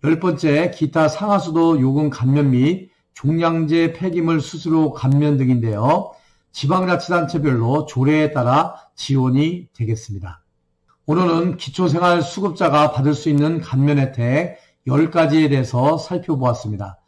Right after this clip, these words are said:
해당되시는 분들에게 많은 도움이 되시길 바라며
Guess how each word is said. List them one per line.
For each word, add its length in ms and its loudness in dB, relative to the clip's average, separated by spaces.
해당되시는 560 0
분들에게 760 0
많은 420 -2
도움이 460 2
되시길 520 -2
바라며 680 -2